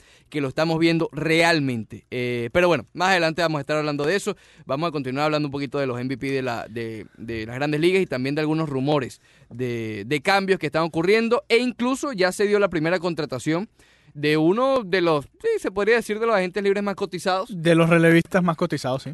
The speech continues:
Speaker 1: Era, yo creo que el número uno, el relevista.
Speaker 2: Sí, sobre todo zurdo, que no, no abundan.
Speaker 1: Exacto. Will Smith, que no es el mismo
Speaker 2: No es, no es el de, no
Speaker 1: no
Speaker 2: es el de
Speaker 1: Welcome to
Speaker 2: <laughs>
Speaker 1: Miami.
Speaker 2: no es de Men in Black ni Bad
Speaker 1: No,
Speaker 2: Boys,
Speaker 1: no,
Speaker 2: no,
Speaker 1: no.
Speaker 2: no, no.
Speaker 1: Ni, creo que los dos, eh, había otro Will Smith por ahí, un catcher.
Speaker 2: Sí, de los
Speaker 1: ¿Los Dodgers?
Speaker 2: Dodgers.
Speaker 1: Creo
Speaker 2: Sí,
Speaker 1: que
Speaker 2: sí,
Speaker 1: sí.
Speaker 2: sí, sí, de los
Speaker 1: Eh,
Speaker 2: Dodgers.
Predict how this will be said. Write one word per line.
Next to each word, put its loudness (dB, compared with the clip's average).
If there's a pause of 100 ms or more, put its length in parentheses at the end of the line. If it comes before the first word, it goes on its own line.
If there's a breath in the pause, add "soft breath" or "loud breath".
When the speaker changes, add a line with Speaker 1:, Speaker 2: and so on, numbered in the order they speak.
Speaker 1:
Era, 4
yo -2
creo -2
que -4
el 0
número 2
uno, 2
el -4
relevista. 4
Speaker 2:
Sí, 2
sobre 2
todo 4
zurdo, 6
que 0
no, -2
no -2
abundan. 0
Speaker 1:
Exacto. -4
Will 4
Smith, -2 (100)
que -6
no -2
es -2
el 0
mismo 0
Speaker 2:
No 8
es, 6
no 4
es 6
el 4
de, 2
no -2
Speaker 1:
no 0
Speaker 2:
es 4
el 4
de 4 (100)
Speaker 1:
Welcome 4
to -2
Speaker 2:
<laughs> -
Speaker 1:
Miami. 4
Speaker 2:
no 8
es 2
de 6
Men 4
in 2
Black 4
ni -4
Bad 0
Speaker 1:
No, 6
Speaker 2:
Boys, 6
Speaker 1:
no, -2
Speaker 2:
no, -6
Speaker 1:
no. -
Speaker 2:
no, -12
no. -18
Speaker 1:
Ni, 0 (260)
creo 2
que -2
los -2
dos, 0
eh, 0
había -2
otro -8
Will -4
Smith -6
por -6
ahí, -6
un -6
catcher. -12 (180)
Speaker 2:
Sí, 4
de 0
los -4
Speaker 1:
¿Los -6
Dodgers? 4
Speaker 2:
Dodgers. 0
Speaker 1:
Creo -6
Speaker 2:
Sí, 2
Speaker 1:
que 0
Speaker 2:
sí, -6
Speaker 1:
sí. -12
Speaker 2:
sí, -20
sí, -18
de -4
los -2
Speaker 1:
Eh, 0
Speaker 2:
Dodgers. 2